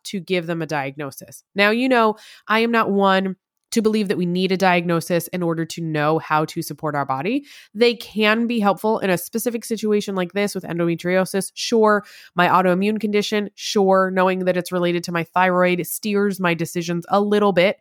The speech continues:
But in all actuality, I believe that we are all going to need the same foundation of support.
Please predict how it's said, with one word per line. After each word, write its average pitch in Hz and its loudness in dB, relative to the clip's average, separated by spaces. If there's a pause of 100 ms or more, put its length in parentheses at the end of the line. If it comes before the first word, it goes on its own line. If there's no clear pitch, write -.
(120)
But 208 2
in 208 4
all 196 4
actuality, 190 0 (680)
I 185 4
believe 185 0
that 160 2 (600)
we 190 -2
are 190 2
all 180 4
going 180 2
to 175 -6
need 170 -2
the 165 -6
same 165 -4
foundation 165 -2
of 160 -2
support. 156 -2